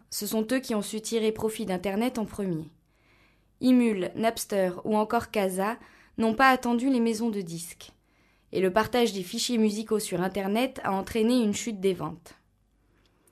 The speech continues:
Les procès contre les fournisseurs, Napster en tête, la chasse aux internautes et le verrouillage des C D demeurent insuffisants. Bram Cohen, créateur du réseau peer-to-peer BitTorrent, vend son logiciel aux entreprises pour qu'elles puissent échanger des données,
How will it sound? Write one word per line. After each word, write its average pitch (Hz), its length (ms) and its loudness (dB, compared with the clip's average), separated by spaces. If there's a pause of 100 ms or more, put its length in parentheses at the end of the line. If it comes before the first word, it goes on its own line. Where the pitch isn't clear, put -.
(300)
Les 214 120 4
procès 277 340 2
contre 254 300 0
les 226 100 2
fournisseurs, 214 640 0
Napster 208 540 0
en 180 100 -6
tête, 226 460 -8 (340)
la 196 100 0
chasse 262 260 2
aux 220 140 0
internautes 220 720 -2
et 190 80 0
le 185 80 -2
verrouillage 214 500 2
des 180 120 -2
C 202 200 -2
D 220 300 -2
demeurent 196 380 0
insuffisants. 220 600 -6 (1900)
Bram 254 360 4
Cohen, 254 480 4 (100)
créateur 226 540 0
du 202 100 -4
réseau 190 360 0
peer-to-peer 202 720 -4
BitTorrent, 190 840 -6 (580)
vend 254 140 2
son 269 180 2
logiciel 247 520 2
aux 254 140 2
entreprises 233 560 -2
pour - 180 -8
qu'elles 214 140 0
puissent 220 220 -4
échanger 233 380 0
des 185 120 -2
données, 190 440 -2